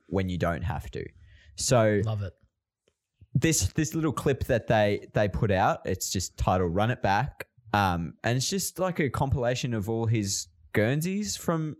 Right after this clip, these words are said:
Speaker 1: from the years go by, gone by. Um, have a look there.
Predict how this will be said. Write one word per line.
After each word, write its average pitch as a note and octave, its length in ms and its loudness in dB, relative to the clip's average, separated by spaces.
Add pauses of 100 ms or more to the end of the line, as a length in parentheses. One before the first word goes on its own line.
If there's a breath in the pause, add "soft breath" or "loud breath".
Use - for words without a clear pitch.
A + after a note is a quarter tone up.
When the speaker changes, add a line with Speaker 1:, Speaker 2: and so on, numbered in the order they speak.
Speaker 1:
from D3+ 200 -2
the C#3 80 -2
years E3+ 220 -2 (180)
go D3+ 140 2
by, D3+ 200 -2 (440)
gone C#3 260 2
by. D3+ 400 2
Um, G#2 300 0 (480 loud breath)
have F3+ 160 2
a B2+ 60 4
look A2 240 0
there. G#2 320 2